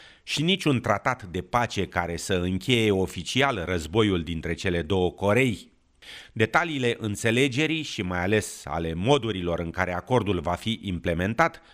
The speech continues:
sunt puține și echivoce, deși președintele Trump a specificat că exercițiile militare americane împreună cu Coreea de Sud, descrise drept provocatoare, vor fi sistate.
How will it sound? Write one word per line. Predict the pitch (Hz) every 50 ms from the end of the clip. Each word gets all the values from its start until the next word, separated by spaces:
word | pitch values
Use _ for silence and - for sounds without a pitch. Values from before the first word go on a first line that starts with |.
| _ _ _ _ _ _ _
sunt | - - 180 147 120
puține | - - 120 - - 117 120 127 139 135
și | - - - 113 117 117 - -
echivoce, | 113 110 110 - 127 110 120 160 165 - - 110 80 - - - - - - _ _
deși | - 107 104 - 151 156
președintele | 113 - 95 95 - 98 90 95 107 98 101 98 104 110
Trump | - 147 147 156 135 -
a | 117
specificat | 110 - - 127 117 - - 110 - - 120 - - 120 113 -
că | - - 92 85 73 67 - _
exercițiile | _ 90 90 82 82 95 104 95 - 147 139 - - 101 98 92 85 78
militare | 76 90 85 87 87 - 123 120 104
americane | 98 90 90 92 92 98 98 - 131 123 117 104 92
împreună | 82 78 73 - 95 98 107 104 95
cu | - - 87
Coreea | - - 95 95 107 107 104
de | 98 123
Sud, | 120 - 185 170 127 113 - - - - - _ _ _ _ _ _
descrise | _ 95 98 - - - 131 123 - - 90
drept | 78 85 95 95 - - - - _ _ _ _
provocatoare, | - 110 104 82 90 85 - 92 87 - - 151 139 135 131 120 107 - - _ _ _ _ _ _
vor | _ 92 95 101
fi | 95 - 104
sistate. | 92 - - 92 85 - - 135 131 123 - 95 73